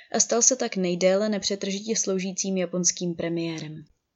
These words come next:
K pondělí dvacátého čtvrtého srpna působil v úřadu dva tisíce sedm set devadesát devět dní. Krátce na to dvacátého osmého srpna oznámil premiér Abe na tiskové konferenci, že nechce,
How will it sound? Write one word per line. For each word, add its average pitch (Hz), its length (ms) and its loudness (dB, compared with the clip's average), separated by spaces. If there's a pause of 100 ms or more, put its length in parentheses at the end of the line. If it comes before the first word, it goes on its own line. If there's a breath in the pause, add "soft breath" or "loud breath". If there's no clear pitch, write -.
(180)
K - 140 -20
pondělí 247 400 4
dvacátého 262 600 0
čtvrtého 269 500 -2
srpna 185 420 0
působil 226 440 2
v - 120 -12
úřadu 208 360 0
dva 180 180 -2
tisíce 240 500 -2
sedm 220 300 0
set 226 140 0
devadesát 196 560 -2
devět 185 340 -2
dní. 156 260 -6 (440)
Krátce 220 400 -2
na 196 140 0
to 190 120 -4
dvacátého 185 640 -2
osmého 180 400 -2
srpna 175 500 -4
oznámil 220 460 0
premiér 202 500 -2
Abe 175 220 -4
na 190 120 -2
tiskové 202 480 -2
konferenci, 175 680 -4
že 190 120 0
nechce, 175 440 -4